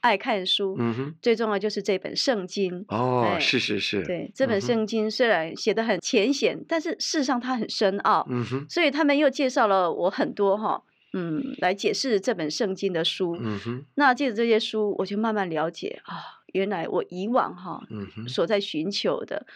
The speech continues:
Speaker 2: 嗯哼。
Speaker 1: 所困惑的，
Speaker 2: 嗯哼。
Speaker 1: 哦，这些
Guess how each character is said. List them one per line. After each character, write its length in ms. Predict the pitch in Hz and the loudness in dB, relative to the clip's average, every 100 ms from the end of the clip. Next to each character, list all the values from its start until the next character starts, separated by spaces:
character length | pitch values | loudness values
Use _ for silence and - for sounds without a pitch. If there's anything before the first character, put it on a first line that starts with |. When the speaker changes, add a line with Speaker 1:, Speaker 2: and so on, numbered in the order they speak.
| - | -12
Speaker 2:
嗯 60 | 107 | -2
哼。 20 | |
Speaker 1:
所 160 | 196 190 | 0 2
困 320 | 339 262 233 | 2 2 0
惑 380 | 302 233 170 - | 0 4 4 2
的， 120 | - | -4
Speaker 2:
嗯 120 | 107 | -6
哼。 220 | 104 123 - _ _ | -8 -10 -12 _ _
Speaker 1:
哦， 140 | 175 170 | -16 -8
这 100 | 185 | -6
些 240 | 185 | -4